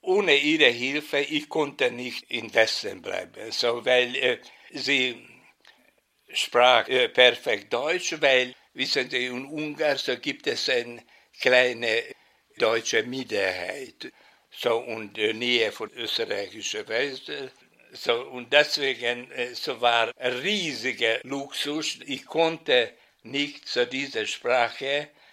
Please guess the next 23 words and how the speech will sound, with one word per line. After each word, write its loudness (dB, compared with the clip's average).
kennenlernen 0
von -8
meiner, -2
äh, -2
Frau, 2
äh, 4
weil, 4
äh, 2
wir -4
lebten 2
fünfundzwanzig -2
Jahre 0
zusammen, -4
aber 2
wir -2
wechselten 4
einzige 4
deutsche 2
Wo-, -4
Se-, 2
Satz 2
überhaupt -10
nicht. -16